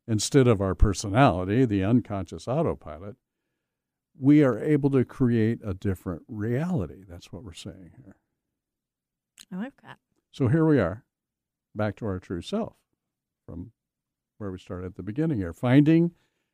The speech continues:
Speaker 1: consciousness of our true self to become part of making our intentions. So, but we've still got this true self locked up, right?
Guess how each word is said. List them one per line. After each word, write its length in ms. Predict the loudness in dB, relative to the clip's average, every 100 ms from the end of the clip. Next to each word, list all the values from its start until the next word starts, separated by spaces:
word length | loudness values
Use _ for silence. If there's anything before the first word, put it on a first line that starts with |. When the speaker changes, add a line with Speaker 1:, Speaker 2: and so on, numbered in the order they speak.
| _
Speaker 1:
consciousness 960 | -4 0 0 0 -8 -8 -10 -10 -12 -20 _ _ _ -10
of 160 | -4
our 120 | -2 -4
true 360 | -2 2 2
self 360 | 0 -6 -10 -18 _ _ _ _ _ _ _ -14
to 60 |
become 420 | -8 -6 -4 -4
part 340 | 0 0 0 -2
of 260 | -4 -6 -6 _ _ _ _
making 540 | -6 -6 -4 -4 -6 -8
our 240 | -8 -8
intentions. 840 | -10 -12 -14 -20 -20 -20 _ _ _ _ _ _ _ _ _ _ _ _ _ _ _ _ _ _ _ _ _ _ _
So, 300 | 0 0 0 _
but 200 | -4 -2
we've 140 | -2 -2
still 180 | 0 2
got 180 | 2
this 120 | 2 -2
true 200 | -2 0
self 260 | 0 -2
locked 300 | -2 -6 -4
up, 160 | -8 -6
right? 220 | -6 -6